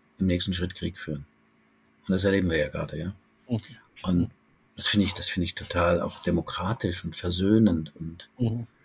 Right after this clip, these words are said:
Speaker 1: es macht auch heiter, wenn man sich dabei ertappt, zum fünfundneunzigsten Mal, wie man wieder mit der neuen Frau in den alten Gefühlen ist, die man eigentlich verlassen wollte. Das ist ja das, was passiert. Oder mit,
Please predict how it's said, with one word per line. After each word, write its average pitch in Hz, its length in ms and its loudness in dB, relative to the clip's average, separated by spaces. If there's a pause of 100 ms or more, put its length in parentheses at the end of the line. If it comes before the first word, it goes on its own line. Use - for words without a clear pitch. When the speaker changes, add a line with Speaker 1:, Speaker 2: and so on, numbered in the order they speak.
(240)
Speaker 1:
es - 160 0
macht - 200 2
auch 127 140 4
heiter, 131 300 4
wenn 78 100 0
man 78 180 0
sich 90 180 -6
dabei 85 240 2
ertappt, - 500 0
zum 87 200 -2
fünfundneunzigsten 104 920 4
Mal, 98 180 2
wie 110 80 2
man 95 180 4
wieder 92 300 2 (600)
mit 98 260 2 (380)
der 104 220 8
neuen 98 320 8
Frau 104 400 4
in 104 200 6
den 95 160 4
alten 110 280 4
Gefühlen 107 420 6
ist, 104 220 4
die 95 60 4
man 92 160 6
eigentlich 98 540 4 (100)
verlassen 95 480 6
wollte. 76 340 2 (880)
Das 135 160 8
ist - 40 8
ja 107 100 10
das, 90 240 6
was - 240 -4 (100)
passiert. 85 440 0
Oder 92 160 2
mit, 95 200 2